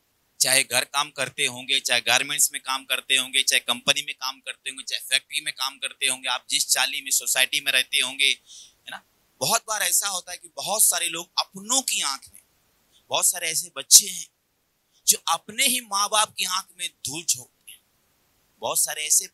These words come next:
पति हैं जो अपनी पत्नियों को अंधेरे में रखा है, बेचारी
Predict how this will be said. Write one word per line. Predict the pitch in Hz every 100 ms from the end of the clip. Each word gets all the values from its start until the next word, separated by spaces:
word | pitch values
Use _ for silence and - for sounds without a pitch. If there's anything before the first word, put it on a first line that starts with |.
| -
पति | 165 - 214 190
हैं |
जो | 151
अपनी | 143 - 156
पत्नियों | - 143 170 190 202
को | -
अंधेरे | - 123 123 131 170
में | 147
रखा | 123 _
है, | _ _ _ _ _ _ _ _ -
बेचारी | 131 160 180 170